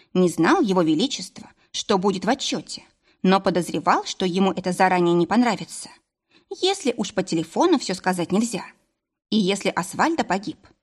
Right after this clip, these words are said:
Как-то много смертей за последнее время. Министр финансов,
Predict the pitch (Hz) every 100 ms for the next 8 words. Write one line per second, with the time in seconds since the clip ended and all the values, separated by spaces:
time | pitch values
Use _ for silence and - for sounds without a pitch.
0 | _ _ _ _ - 427 - 190 185 185
1 | 185 185 160 - 262 381 - 180 - 160
2 | 175 208 214 165 - _ _ _ _ -
3 | 185 190 190 190 - 170 185 285 -